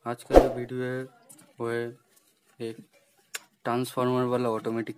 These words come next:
charger। तो इसमें customer कह रही थी कि इसके कांटा नहीं उठ रहे थे। तो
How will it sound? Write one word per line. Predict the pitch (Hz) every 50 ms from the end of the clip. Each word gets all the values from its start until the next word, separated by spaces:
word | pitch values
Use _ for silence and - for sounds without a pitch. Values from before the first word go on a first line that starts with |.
| -
charger। | - 113 107 104 104 - 104 101 101 113 - _ _ _ _ _ _ _ _ _ _ _ _ _ _ _ _ _ _ _ _ _ _ -
तो | 123 120
इसमें | 117 - - 131 135 139 143 143 139 139 - 117
customer | 117 - - - 127 127 127
कह | 123 - 123 123 127
रही | 123 127 127 123
थी | 123 - - 131 127 127
कि | 123 _ _ _ _ _ _ _ _ _ _ _ _ _ _ _ - 123
इसके | 117 - - - - 123
कांटा | 120 - _ - - - 117 117 120 - - 139 139
नहीं | 139 131 127 127 127 123
उठ | 113 113 113 - - - 107
रहे | 104 101 101
थे। | 101 - - 107 - _ _ _ _ _ _ _ _ _ _ _ - _ _ _ _ _ _ _ -
तो | -